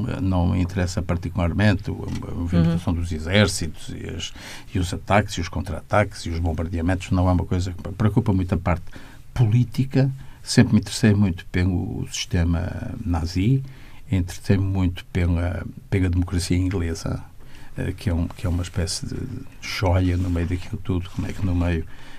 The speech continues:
Speaker 1: de um conflito com aquela dimensão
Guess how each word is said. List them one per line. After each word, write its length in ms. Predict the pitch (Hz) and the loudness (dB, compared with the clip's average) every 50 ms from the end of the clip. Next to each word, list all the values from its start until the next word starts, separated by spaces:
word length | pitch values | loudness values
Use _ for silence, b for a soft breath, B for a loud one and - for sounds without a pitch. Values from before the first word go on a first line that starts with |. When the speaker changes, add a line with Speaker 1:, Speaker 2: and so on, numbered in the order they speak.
| B B - | B B 4
Speaker 1:
de 140 | 104 90 95 | 4 6 6
um 120 | 98 101 | 6 4
conflito 720 | 85 95 92 90 90 - - 101 95 98 95 90 - - - - B B B B B B - | 6 6 4 4 4 2 0 0 2 2 0 0 -4 -10 -12 -12 B B B B B B -4
com 200 | - 92 92 92 | 2 4 4 4
aquela 360 | 90 90 - 95 90 92 92 | 4 4 2 2 4 4 4
dimensão 720 | 90 92 90 87 87 87 90 90 - - 92 90 87 - - | 4 4 4 6 6 4 4 4 2 4 4 6 6 4 2